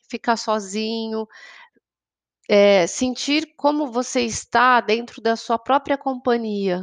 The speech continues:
né? Como que você se sente. Quando a gente fica sozinho, é um grande teste. Se a gente consegue ficar sozinho ou não consegue. Se a gente consegue ficar sozinho, é que a gente tá conseguindo lidar com a gente mesmo, tá tudo bem. Quando a gente não consegue ficar sozinho, dá um buraco emocional,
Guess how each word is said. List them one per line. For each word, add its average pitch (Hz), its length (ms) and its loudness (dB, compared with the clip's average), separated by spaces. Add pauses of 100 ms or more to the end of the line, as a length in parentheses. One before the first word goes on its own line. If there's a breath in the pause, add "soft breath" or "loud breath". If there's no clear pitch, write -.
né? 185 160 -6
Como 226 240 -8
que - 140 -10
você 226 280 -6
se - 160 -8
sente. 180 540 -4
Quando 214 180 -4
a 220 60 -2
gente 240 240 -8
fica 233 200 -4
sozinho, 220 400 -4
é 240 60 0
um 233 60 -2
grande 359 360 2 (120)
teste. 185 540 -2 (600 loud breath)
Se - 140 2
a - 20 2
gente 208 240 2
consegue 247 580 2
ficar - 260 -2
sozinho 240 480 -4
ou 247 60 -4
não 240 200 -4
consegue. 180 760 -2 (400 loud breath)
Se - 140 0
a 220 40 2
gente 294 260 -2
consegue 277 500 2
ficar 226 240 -2
sozinho, 226 500 -2
é 247 60 -2
que 254 100 -4
a 247 60 0
gente 240 240 -8
tá 247 120 2
conseguindo 254 640 -6
lidar 226 500 2
com 233 60 0
a 208 40 2
gente 214 360 -8
mesmo, 202 380 -2
tá 214 120 -2
tudo 220 260 -10
bem. 175 360 -2
Quando 190 220 -2
a 220 80 2
gente 262 260 -4
não 285 200 4
consegue 233 440 2
ficar - 220 -2
sozinho, 190 460 -4
dá 190 120 2
um 196 120 -8
buraco 190 720 2
emocional, 180 720 -2